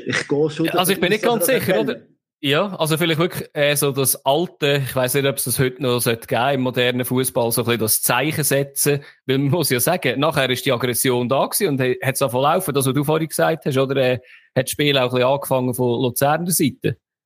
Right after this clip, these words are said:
Speaker 2: Weil vorher ist, ist das nicht viel gewesen. Auch in Überzahl ist nichts Zwingendes dabei rausgeschaut, irgendwie.
Speaker 1: Nein,
Speaker 2: Ja.
Speaker 1: absolut nicht.
Speaker 2: Ähm, mich nimmt es ein Wunder nachher. Also, mich hat's,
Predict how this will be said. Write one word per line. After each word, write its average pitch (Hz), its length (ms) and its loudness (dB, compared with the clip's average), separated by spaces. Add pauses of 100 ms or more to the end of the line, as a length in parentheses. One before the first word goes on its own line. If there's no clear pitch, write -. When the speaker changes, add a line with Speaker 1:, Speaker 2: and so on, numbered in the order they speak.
(640)
Speaker 2:
Weil 120 120 -4
vorher 131 360 0
ist, - 420 -2 (220)
ist - 160 -2
das 117 120 2
nicht 143 200 -2
viel 175 160 0
gewesen. 160 240 -2
Auch 123 140 2
in 127 100 2
Überzahl 143 680 0 (460)
ist 131 140 -4
nichts 143 320 0
Zwingendes 151 480 2
dabei 143 280 0
rausgeschaut, 147 640 0
irgendwie. 143 540 0 (920)
Speaker 1:
Nein, 127 200 -2
Speaker 2:
Ja. 127 140 2
Speaker 1:
absolut 151 400 -4
nicht. 156 160 -2
Speaker 2:
Ähm, 165 200 2 (360)
mich 185 160 0
nimmt 170 200 0
es - 60 0
ein 147 80 2
Wunder 156 260 2
nachher. 135 460 0
Also, 143 220 0
mich 151 200 0
hat's, - 480 0